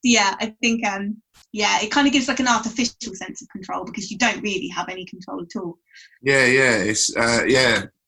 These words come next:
Speaker 2: yeah. You think you've got control, but it's got control over you, I guess. Just like
Speaker 1: Mm.
Speaker 2: addiction. You
Speaker 1: Yeah,
Speaker 2: think to yourself,
Speaker 1: completely.
Speaker 2: you're not, all the time you're doing it, you, you're not in control.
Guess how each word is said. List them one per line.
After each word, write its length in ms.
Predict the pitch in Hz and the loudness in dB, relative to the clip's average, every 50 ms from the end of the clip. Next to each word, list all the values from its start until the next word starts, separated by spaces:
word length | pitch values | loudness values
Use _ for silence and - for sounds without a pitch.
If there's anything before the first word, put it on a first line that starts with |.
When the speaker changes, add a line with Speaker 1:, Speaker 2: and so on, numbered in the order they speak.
| _ | _
Speaker 2:
yeah. 300 | - 120 127 120 113 113 - - _ _ _ - | 2 4 4 4 4 0 -4 -8 _ _ _ -4
You 120 | 120 131 127 | -4 -4 -2
think 240 | - 143 135 117 | -2 -4 -4 -2
you've 120 | 117 120 107 | -2 -2 -2
got 160 | 110 - - | -2 -4 -4
control, 380 | - 113 101 - 117 110 107 - - | -6 -8 -4 0 0 2 2 0 -2
but 100 | 107 90 | -2 -2
it's 120 | 98 - - | -2 -2 -4
got 180 | - 113 - - | -4 -6 -6 -8
control 420 | - 113 107 - - 113 117 113 113 | -10 -10 -8 -4 0 0 2 2 2
over 220 | 113 110 110 113 | 2 0 0 0
you, 220 | 117 123 131 117 107 | 2 2 4 4 2
I 80 | 95 95 | 2 0
guess. 340 | - 92 95 101 - - - - 151 - - - | -2 -2 -2 -2 -2 -4 -6 -8 -10 -8 -4 -2
Just 220 | 175 175 - - | 0 2 4 4
like 140 | 147 - - | 4 4 2
Speaker 1:
Mm. 120 | 202 196 196 - | 0 -2 -2 0
Speaker 2:
addiction. 440 | 175 - - - - 107 98 - - _ _ _ - - - - - - _ _ _ _ _ _ _ - | -2 0 0 0 -2 -2 -4 -6 -10 _ _ _ -20 -20 -20 -20 -20 -20 _ _ _ _ _ _ _ -6
You 80 | 254 | -2
Speaker 1:
Yeah, 200 | 233 214 202 190 | 0 2 2 2
Speaker 2:
think 100 | 196 - | 0 -2
to 60 | - 233 | -4 -6
yourself, 380 | 240 120 - 135 120 113 - | -6 -2 -2 0 0 0 0
Speaker 1:
completely. 320 | - - - - - - - 104 | -2 -4 -4 -4 -6 -4 -2 -2
Speaker 2:
you're 80 | 117 | 0
not, 240 | 127 123 104 - - - _ _ _ _ _ _ _ _ _ _ | 0 0 0 -2 -2 -8 _ _ _ _ _ _ _ _ _ _
all 140 | - - 120 120 | -4 -2 -2 -2
the 60 | 110 | -2
time 240 | - 120 113 113 110 | -2 -2 -2 -2 -2
you're 80 | 104 101 | -2 0
doing 300 | 123 120 107 98 98 92 | 2 2 2 2 0 -2
it, 240 | 92 95 - - - _ _ - | -4 -4 -6 -8 -12 _ _ -12
you, 200 | - - 98 87 | -8 -6 -6 -4
you're 200 | 69 98 107 104 | -2 -2 -2 -2
not 200 | 104 104 104 92 | -4 -4 -6 -6
in 100 | 101 92 - | -8 -8 -8
control. 640 | - 104 98 - 123 123 113 104 98 95 92 - | -8 -8 -6 -4 -2 -2 0 0 -2 -4 -8 -12